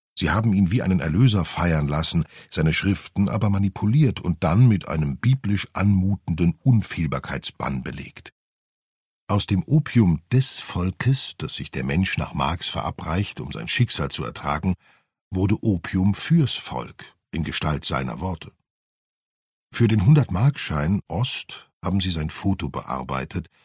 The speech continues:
die Züge geglättet, die Augen aufgehellt, so dass er wie ein Siegfried mit Stalin-Blick in die Ferne schaut. Seiner Frau haben sie sogar die Ohrringe aus ihrem Porträt retuschiert,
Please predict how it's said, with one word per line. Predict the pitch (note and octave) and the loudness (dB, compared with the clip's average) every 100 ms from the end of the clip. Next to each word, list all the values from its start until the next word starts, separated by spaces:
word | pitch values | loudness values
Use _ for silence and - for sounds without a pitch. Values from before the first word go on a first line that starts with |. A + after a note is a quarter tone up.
| _ _ | _ _
die | - | -10
Züge | - - A2 F#2 | -4 0 2 2
geglättet, | E2 - C#2+ D#2+ - D#2 - - | -4 -6 -6 -4 -4 -4 -6 -8
die | - | -6
Augen | D#2+ F2+ F2 | -2 0 0
aufgehellt, | - E2 D#2+ D#2+ C#2+ F2 G#2 - - _ - | -2 -4 -6 -8 -4 -2 -2 -8 -20 _ -10
so | |
dass | C#2+ D2+ | -6 -4
er | D2+ | -2
wie | D2+ | -2
ein | C#2+ C2+ | -2 -2
Siegfried | C#2+ G2+ - - E2 - | -2 -2 -4 -4 -4 -4
mit | C2+ | -6
Stalin-Blick | - - E2 E2+ D2+ C2+ D2 - | -6 -4 -2 0 -2 -2 -6 -6
in | C2+ | -8
die | B1+ | -8
Ferne | - F#2 F2+ C#2 | -8 -6 -4 -6
schaut. | - - - - _ _ _ _ - | -8 -10 -16 -20 _ _ _ _ -6
Seiner | F#2 F2 | 0 0
Frau | - G2+ G#2 | 0 0 0
haben | D#2+ D#2 | 0 -2
sie | C2+ | -2
sogar | C2 C2+ | -6 -6
die | C2+ | -8
Ohrringe | - A2 G#2+ D#2+ D2 | 2 6 6 4 0
aus | B1+ B1+ | -2 -4
ihrem | C#2+ B1+ | -8 -10
Porträt | C2 C2 - - C#2 | -10 -12 -8 -6 -6
retuschiert, | C#2 - C#2 - E2 | -8 -10 -8 -4 -2